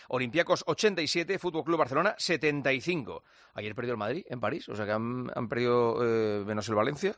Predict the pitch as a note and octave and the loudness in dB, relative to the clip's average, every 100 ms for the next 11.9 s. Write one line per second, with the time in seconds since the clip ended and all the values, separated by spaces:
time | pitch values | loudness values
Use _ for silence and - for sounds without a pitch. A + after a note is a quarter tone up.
0 | _ - F#2+ F2+ E2+ E2 C#2+ - A2 G2 | _ -8 -6 -4 -6 -6 -8 -8 -6 -6
1 | C#2+ A#1+ - - - - D#3 D3 C#3+ C3+ | -6 -8 -10 -20 -20 -6 2 4 4 4
2 | C3 C3 B2+ C#3+ D3 D3 C#3+ F#3+ - F#3+ | 2 2 0 0 2 2 2 2 2 2
3 | E3+ - G3+ G3+ C#3 F#3 F3+ D3+ D3+ G3 | 2 4 2 2 0 2 2 4 2 2
4 | E3 D#3 C#3+ C#3 G3+ G3 F3+ C#3 - F3+ | 0 0 0 0 0 -2 -6 -6 2 2
5 | E3+ B2+ C3+ F3 A3+ - - - - D#3+ | 2 -2 4 6 4 0 -20 -20 2 4
6 | F#3+ A3+ B3+ A#3+ - F3+ F#3 C3+ - - | 4 0 2 0 0 2 2 2 -4 -6
7 | - - - _ C3+ C3 B2+ B2 A#2 A#2 | -12 -20 -20 _ -4 -2 0 -2 -2 -4
8 | A2+ A2 G#2+ G#2 G2+ G2 G2 - C#3+ C3 | -6 -8 -8 -10 -10 -10 -10 -12 -10 -8
9 | B2 B2 D3+ D3+ E3+ E3 D#3+ G#3 G#3 G#3 | -6 0 0 0 2 2 0 -2 0 -2
10 | - C#3+ F3+ G#3 A#3 - _ E3 D3+ C#3 | 2 2 2 2 0 -4 _ -2 0 2
11 | B2+ B2 A2+ D#3 C3+ A#2 E3+ A#3 - | 0 -2 0 2 2 0 -2 -4 -10